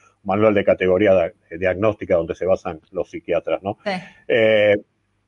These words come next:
Speaker 1: digo que muy honesta la psicopedagoga, pues justamente de eso se trata. Encontramos una p-, psicopedagoga que nos dijo claramente, "El tema me excede,
Speaker 2: Mm,
Speaker 1: vean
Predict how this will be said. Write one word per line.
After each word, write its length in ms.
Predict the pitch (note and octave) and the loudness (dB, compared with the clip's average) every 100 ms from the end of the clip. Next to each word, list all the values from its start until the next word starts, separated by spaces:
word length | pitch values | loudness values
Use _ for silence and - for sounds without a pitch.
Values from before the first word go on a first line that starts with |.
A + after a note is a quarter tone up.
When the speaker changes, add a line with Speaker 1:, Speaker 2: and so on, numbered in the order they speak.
| _ | _
Speaker 1:
digo 440 | C#3 D3+ D3+ D3+ | 2 4 6 4
que 280 | C#3 A#2+ A2+ | 2 0 0
muy 240 | A2+ C3+ | -2 -4
honesta 560 | C3 C3+ C#3+ - C3 A#2+ | -2 -4 -6 -4 0 0
la 320 | G2+ F#2+ F2+ | 0 0 -2
psicopedagoga, 760 | - G#2+ G#2+ G2+ A2+ B2+ C#3+ C3 | -6 -8 -6 -4 -4 0 0 0
pues 140 | A2+ - | -4 -6
justamente 480 | - C#3 D3 C3+ | -6 -4 -4 -2
de 100 | C#3 | -2
eso 160 | C#3 G#2+ | -4 -8
se 120 | A2 | -12
trata. 220 | F#2+ F2+ | -8 -6
Encontramos 420 | F#2+ G#2+ C#3+ D3 C3+ | -8 -8 -8 -8 -8
una 160 | B2+ | -8
p-, 160 | - C#3 | -8 -12
psicopedagoga 560 | - C3 A#2+ B2 D3+ C3+ | -10 -4 0 2 2 0
que 80 | A2+ | -2
nos 100 | A#2+ | -4
dijo 180 | A#2+ | -6
claramente, 560 | A#2 A#2+ A#2 G#2+ A#2 A#2+ | -4 -4 -4 -8 -8 -6
"El 140 | A2+ | -8
tema 260 | - D3+ C3 | -4 -4 -2
me 120 | A2+ | -4
excede, 580 | G#2+ - C3+ F2+ D2 B1 _ _ _ _ _ _ _ _ | -6 -4 -2 0 -4 -10 _ _ _ _ _ _ _ _
Speaker 2:
Mm, 80 | F#3+ | -2
Speaker 1:
vean 440 | C#3 D3 C#3 C#3 | 2 2 2 -4